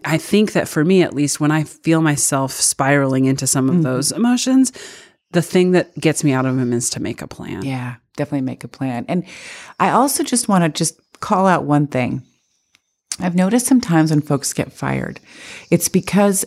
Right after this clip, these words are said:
Speaker 2: they're compromised somehow. There's a family situation. There's a medical situation.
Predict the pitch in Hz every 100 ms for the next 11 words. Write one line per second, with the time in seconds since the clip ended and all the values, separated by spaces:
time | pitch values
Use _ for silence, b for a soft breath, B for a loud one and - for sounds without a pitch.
0 | - 180 175 165 - 160 151 147 131 113
1 | - 113 117 127 - - - B B B
2 | 180 180 185 185 175 165 160 151 139 -
3 | 131 123 113 - 82 85 180 185 190 185
4 | 156 160 - - - - 131 123 120 -
5 | 107